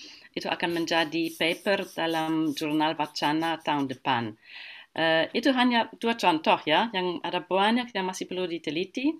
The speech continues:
dan kerjasama. Sayang sekali pada zaman Majap-, eh, <laughs> covid ini. Ya, saya tidak sempat ke sana, saya hanya bisa, eh, membag-, eh, memakai, em,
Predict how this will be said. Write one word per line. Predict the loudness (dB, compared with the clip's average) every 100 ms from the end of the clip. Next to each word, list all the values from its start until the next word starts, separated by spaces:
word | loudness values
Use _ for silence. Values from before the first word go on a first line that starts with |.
| -8 _ _
dan | -2 -2 -2
kerjasama. | -4 -2 -2 2 2 2 0 -4 _
Sayang | -4 0 0 2
sekali | 2 2 2
pada | -2 0 0
zaman | 0 0 0
Majap-, | -2 -2 -4 -4 -4
eh, | 0 2 2 0 -8 -12
<laughs> | -14 _ -4 0
covid | 0 0 0
ini. | 0 0 -4 -14 -12 -12 -12 -14 -14
Ya, | 2 6 8
saya | 8 4
tidak | 4 2 2
sempat | 2 2 4
ke | 0
sana, | 4 4 4
saya | 4 2 4
hanya | 0 -2
bisa, | -2 0 2 2 0
eh, | -4 -4
membag-, | -2 0 -2 -2 -10
eh, | -6 -4 -4
memakai, | 0 0 0 0 0 2 0
em, | -2 -2 -2 -4 -6